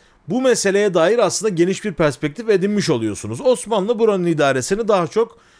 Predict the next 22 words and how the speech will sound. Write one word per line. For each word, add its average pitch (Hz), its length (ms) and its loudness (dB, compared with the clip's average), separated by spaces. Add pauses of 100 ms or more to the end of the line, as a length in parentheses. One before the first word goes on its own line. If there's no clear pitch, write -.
(140)
Şerif 202 400 -2 (220)
adı 156 240 0
verilen 160 460 2
ve 170 40 0
Hazreti 147 340 -2
Peygamber'in 156 560 2
soyundan 156 520 0
geldiği 120 460 -2 (440)
bilinen 170 540 0
ailelere 160 600 2
teslim 175 400 0
etmiş 117 320 -4
vaziyette. 113 580 -2 (240)
Sadece 226 340 -2
uzaktan 220 560 -2
bir 214 220 -4
böyle 180 200 4
abilik 180 600 0 (220)
sisteminde 151 560 -2
sü-, - 300 -8
süreci 196 360 2
yönetiyor. 156 460 -2